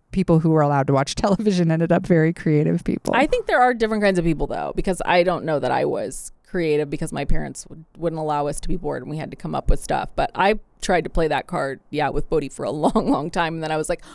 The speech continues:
Speaker 2: "Oh, he's just not creative."
Speaker 1: <laughs> He's just not, it's not
Speaker 2: He
Speaker 1: gonna
Speaker 2: just doesn't
Speaker 1: happen.
Speaker 2: wanna do anything.
Speaker 1: No, he just
Speaker 2: He's just
Speaker 1: doesn't.
Speaker 2: kinda lazy.
Speaker 1: Yeah,
Speaker 2: Yeah.
Speaker 1: yeah.
Speaker 2: Okay, so what do you have to talk about?
Speaker 1: <sighs> Well, uh, I mean, I have news, but I can't share it yet. So we're
Speaker 2: Mm-hmm.
Speaker 1: waiting until the next podcast so I can share some big news and talk about a bunch of stuff.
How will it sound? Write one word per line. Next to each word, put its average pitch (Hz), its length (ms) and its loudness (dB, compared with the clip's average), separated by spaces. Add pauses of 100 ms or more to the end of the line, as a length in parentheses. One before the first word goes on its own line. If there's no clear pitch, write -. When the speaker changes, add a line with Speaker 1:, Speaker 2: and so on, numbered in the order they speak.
(120)
Speaker 2:
"Oh, 403 100 6
he's 339 280 2
just - 160 0
not 247 200 -2
creative." 175 520 0
Speaker 1:
<laughs> 320 340 2
He's 359 180 0
just 359 160 2
not, 320 200 2
it's - 140 -12
not 349 100 2
Speaker 2:
He 440 40 6
Speaker 1:
gonna 311 100 2
Speaker 2:
just 320 80 4
doesn't - 60 0
Speaker 1:
happen. 370 100 0
Speaker 2:
wanna 330 200 4
do 262 160 0
anything. 202 320 2
Speaker 1:
No, 202 140 6
he 190 80 2
just - 180 -4
Speaker 2:
He's - 120 4
just 622 120 2
Speaker 1:
doesn't. - 40 0 (100)
Speaker 2:
kinda 381 60 2
lazy. 294 500 0
Speaker 1:
Yeah, 202 240 2 (180)
Speaker 2:
Yeah. 190 100 2
Speaker 1:
yeah. 156 160 2 (380)
Speaker 2:
Okay, 320 240 2
so 262 160 0
what 269 120 6
do 277 60 -4
you 262 120 0
have 202 140 4
to 202 80 -6
talk 185 180 2
about? 170 320 0 (760)
Speaker 1:
<sighs> - 40 -8 (520)
Well, 302 460 2 (640)
uh, - 0 -
I 220 460 4
mean, 220 120 2
I 233 60 4
have 254 140 2
news, 240 220 4
but 233 100 4
I 220 40 4
can't 208 200 0
share 170 240 4
it - 60 -2
yet. 156 380 0
So 196 140 4
we're 170 80 6
Speaker 2:
Mm-hmm. 170 80 4
Speaker 1:
waiting 185 160 2
until 180 180 2
the 170 80 4
next 165 220 0
podcast 156 400 2
so - 100 0
I 156 80 4
can 160 140 -2
share 156 200 4
some 160 180 0
big 151 180 2
news 185 320 4
and 170 160 0
talk 151 200 2
about 151 180 2
a 147 40 0
bunch 147 220 0
of 147 80 4
stuff. 156 480 0